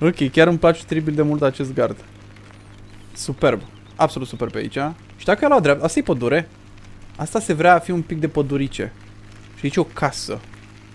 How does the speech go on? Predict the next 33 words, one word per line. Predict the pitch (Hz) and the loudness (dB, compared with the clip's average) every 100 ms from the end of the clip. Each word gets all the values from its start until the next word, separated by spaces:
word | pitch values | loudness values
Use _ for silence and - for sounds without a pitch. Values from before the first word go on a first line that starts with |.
| - - - - - - - - - - - - | -20 -20 -20 -20 -20 -20 -20 -20 -20 -20 -20 -14
Wow, | - - - | -8 -6 -8
și | - - | -16 -16
pot | - 131 | -10 -10
să | - | -8
și | 127 131 | -10 -8
vin | 123 120 | -6 -6
pe | 110 | -6
aici. | - - - - - - - - - - - - - 165 | -10 -10 -16 -14 -14 -14 -16 -18 -18 -18 -18 -18 -16 0
Bă, | 196 151 | 4 4
frumos, | - 185 226 117 - - | 2 -4 -2 -4 -4 -10
ce | 143 | -8
să | - 113 | -8 -12
faci? | - - - - | -12 -12 -12 -16
Frumos. | - 214 156 117 - - - - - - - - | -8 -4 -4 -6 -16 -18 -20 -20 -20 -20 -20 -12
Deci, | - 160 | -4 4
pe | 220 | 6
lângă | 254 226 | 8 6
agricultură, | 185 185 185 170 220 208 | 6 4 2 4 4 4
merge | 202 190 185 | 4 2 0
să | 180 | -2
te | 175 | -2
și | - | -2
plimbi, | 175 - 175 123 | -6 -2 0 0
ceea | 107 131 | -2 -4
ce | - | 2
e | |
absolut | 147 - 143 135 | 0 0 -8 -8
superb. | 143 - 120 107 - - - - - - - - - | -10 -4 -6 -6 -16 -20 -20 -20 -20 -20 -20 -20 -14
Și | - | -2
dacă | 214 180 | 0 2
iau | 120 | 2
la | 113 | 0
dreapta? | 110 107 117 | -4 -6 -8